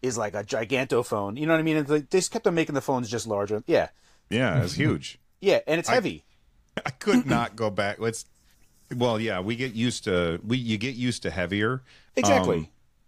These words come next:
Speaker 2: I could not go back to a small phone.
Speaker 1: Exactly.
Speaker 2: <laughs>
Speaker 1: And it's, it's a thing that, what's a weird thing, uh, so it's a quick anecdote. I was at my old office, well, for two old jobs ago,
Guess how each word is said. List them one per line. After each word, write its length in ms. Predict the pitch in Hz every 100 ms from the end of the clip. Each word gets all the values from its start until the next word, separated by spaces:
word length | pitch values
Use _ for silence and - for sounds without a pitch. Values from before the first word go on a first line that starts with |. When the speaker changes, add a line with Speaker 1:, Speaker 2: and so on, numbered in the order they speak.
| _
Speaker 2:
I 80 | -
could 280 | - 110 69
not 360 | 78 80 76 80
go 140 | 76
back 280 | 69 67 -
to 140 | 82
a 40 | 73
small 360 | - 73 71
phone. 520 | - 80 69 60 60 -
Speaker 1:
Exactly. 540 | 185 165 - 214 - 151 131
Speaker 2:
<laughs> 80 | 139
Speaker 1:
And 200 | 143 226
it's, 240 | 233 214
it's 240 | 254 214 220
a 60 |
thing 200 | 240 233
that, 160 | 220 202 - -
what's 200 | 226 247
a 60 |
weird 260 | 185 226 226
thing, 120 | 220
uh, 100 | 170
so 160 | 156 190
it's 80 | 156
a 40 |
quick 260 | - 208 180
anecdote. 440 | 160 143 123 117 135
I 80 | 165
was 140 | 160
at 180 | 156 151
my 180 | 135 123
old 200 | 139 123
office, 460 | 117 - 107 -
well, 120 | 104 101
for 240 | 104 90 _
two 180 | - 127
old 180 | 107 98
jobs 260 | 107 101
ago, 260 | 92 90